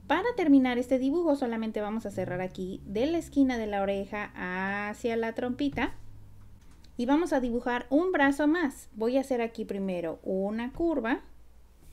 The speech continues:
Y por aquí atrás va a salir el brazo. Vamos a hacer una línea hacia abajo y se conecta a la oreja.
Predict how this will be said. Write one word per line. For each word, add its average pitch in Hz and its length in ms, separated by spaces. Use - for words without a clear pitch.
Y 359 140
por 427 180
aquí 330 180
atrás 269 580
va 233 120
a 254 40
salir 233 480
el 190 160
brazo. 202 540
Vamos 220 260
a 190 60
hacer 185 320
una 190 260
línea 180 680
hacia 302 260
abajo 285 440
y 185 140
se 185 200
conecta 175 600
a 170 140
la 185 180
oreja. 247 480